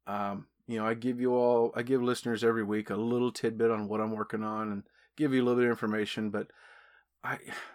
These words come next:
even though this is my show, I, uh, I still get hesitant about talking too much about myself. <laughs> As, as weird as that sounds. But be that as it may, this week I will go ahead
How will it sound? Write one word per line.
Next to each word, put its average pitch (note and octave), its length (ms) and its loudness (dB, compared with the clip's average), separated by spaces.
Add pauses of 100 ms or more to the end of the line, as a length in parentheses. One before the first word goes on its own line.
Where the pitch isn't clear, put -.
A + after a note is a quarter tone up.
(140)
even A3+ 240 4
though G#3+ 100 10
this G#3 220 8
is D#3 120 2
my D3 240 4
show, E3 520 2 (760)
I, C#3+ 520 6
uh, C#3 420 8
I B2 80 2
still D#3 240 2
get D#3+ 320 0
hesitant C3 640 -2
about G#2+ 240 0
talking B2 360 -2
too - 120 -8
much A#2+ 180 -2
about G#2+ 240 0
myself. A2 560 -6 (160)
<laughs> - 960 -4
As, C3+ 240 -4
as A#2+ 140 -4
weird C3 240 0
as D3 80 -4
that C3+ 160 0
sounds. A#2+ 460 -6 (720)
But F#3 340 4 (300)
be F#3+ 160 4
that F3+ 180 12
as D#3 200 10
it C3+ 60 0
may, C3+ 320 4 (280)
this D3+ 380 6
week D3+ 260 4
I B2 120 8
will C3 220 6
go C3 200 4
ahead B2 440 4